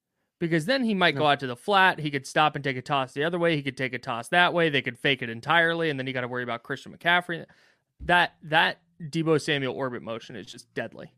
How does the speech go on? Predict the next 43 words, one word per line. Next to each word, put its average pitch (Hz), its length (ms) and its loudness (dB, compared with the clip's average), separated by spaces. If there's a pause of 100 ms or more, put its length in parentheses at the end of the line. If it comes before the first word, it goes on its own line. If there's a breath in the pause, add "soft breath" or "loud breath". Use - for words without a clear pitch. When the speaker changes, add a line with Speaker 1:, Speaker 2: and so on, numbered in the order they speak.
(1800)
Speaker 2:
Yeah, 151 180 4 (240)
and 143 140 4
Speaker 1:
And 135 120 2
they 131 60 -4
Speaker 2:
it's 127 80 -2
Speaker 1:
use 117 100 -6
the 117 60 -10
heck 117 160 -8
out 107 80 -8
of - 40 -14
it - 120 -18
today. - 160 -20 (580)
Speaker 2:
the, 143 200 4
the 135 180 2
fact 151 380 6
that 143 320 8
it's 131 300 2
two 143 360 4
of 127 100 2
the 131 80 -2
best 120 280 2
players 123 320 0
in 127 80 -4
the 120 120 -4
N 117 120 -2
F 113 200 -6
L 113 420 0 (440)
with 123 240 -2
the 131 80 -4
ball 113 300 4
in 120 60 -4
their 117 140 -2
hand 120 360 -2
that 117 160 -2
you 113 140 -4
have 117 140 -2
to 127 100 -6
contend 117 400 -6
with 120 180 -2
as 120 140 -4
a 117 60 -10
defense 120 520 -8 (240 loud breath)
Speaker 1:
Yeah, - 80 -20